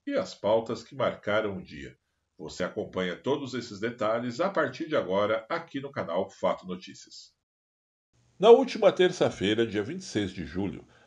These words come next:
o estado do Rio Grande do Sul começou a emitir a nova carteira de identidade. O documento possui apenas o C P F como registro geral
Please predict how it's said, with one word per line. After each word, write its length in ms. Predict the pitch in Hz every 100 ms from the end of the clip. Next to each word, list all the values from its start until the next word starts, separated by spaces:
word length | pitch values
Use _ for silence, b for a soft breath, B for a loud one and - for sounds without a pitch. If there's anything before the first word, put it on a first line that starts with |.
| b
o 120 | - 208
estado 680 | - - - 190 214 196
do 140 | 165 156
Rio 160 | 104
Grande 320 | 92 80 85 95
do 100 | 117
Sul 320 | - 123 139
começou 520 | - 190 156 - 147
a 40 |
emitir 380 | 147 131 - 143
a 80 | 135
nova 440 | 104 123 135 131
carteira 720 | 135 - 180 92 - 117 135 127
de 120 | 117
identidade. 840 | 110 101 117 - 82 82 76 - - _ _ b b b b
O 120 | 80
documento 640 | 80 80 98 82 101 - - b b b -
possui 440 | 180 117 - 160
apenas 880 | 147 - - _ - 156 240 220 143
o 60 | 104
C 320 | - - 190
P 140 | -
F 380 | 101 110 143 127
como 260 | - 156 135
registro 560 | 127 82 135 - 160
geral 420 | 113 87 69 -